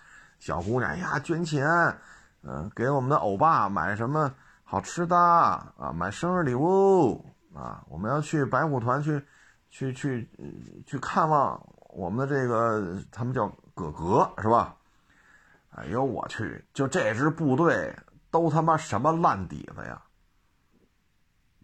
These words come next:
当年被我志愿军打得他妈的哭爹喊妈的，那是中国人民，呃，志愿军手下败将，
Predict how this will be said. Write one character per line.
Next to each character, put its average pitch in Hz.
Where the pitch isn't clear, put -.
当 185
年 175
被 165
我 98
志 170
愿 139
军 160
打 -
得 117
他 151
妈 180
的 127
哭 202
爹 135
喊 101
妈 87
的， 55
那 147
是 117
中 160
国 147
人 147
民， 139
呃， 92
志 143
愿 117
军 147
手 76
下 107
败 -
将， -